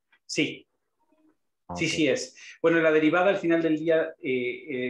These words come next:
Speaker 1: eh, si uno, aunque uno normalice por población, eh, sale, sale similar, ¿no? O sea, porque tienes un diez por ciento de incremento o doscientos por ciento de incremento, etcétera, ¿no?
Speaker 2: Ok. Eh, tenemos una pregunta de Beatriz,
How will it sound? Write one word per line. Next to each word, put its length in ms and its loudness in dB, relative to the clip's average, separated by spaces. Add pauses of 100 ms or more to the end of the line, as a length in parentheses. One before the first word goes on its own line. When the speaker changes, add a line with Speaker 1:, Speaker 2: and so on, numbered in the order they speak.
Speaker 1:
eh, 160 -8
si 220 -8
uno, 340 2
aunque 360 -4
uno 200 2
normalice 460 -2
por 200 -4
población, 680 -6 (380)
eh, 880 -8
sale, 640 -4
sale 720 -4
similar, 580 -6
¿no? 160 -10
O 60 -12
sea, 160 -8
porque 280 -18
tienes 240 -8
un 220 -10 (220)
diez 300 -4
por 120 -6
ciento 240 -4
de 80 -2
incremento 680 -4
o 120 -10
doscientos 380 -10
por 140 -18
ciento 180 -14
de 80 -14
incremento, 440 -14
etcétera, 380 -18
¿no? 80 -20 (1120)
Speaker 2:
Ok. 300 -18 (760)
Eh, 200 0
tenemos 320 0
una 160 -2
pregunta 320 0
de 100 2
Beatriz, 600 -2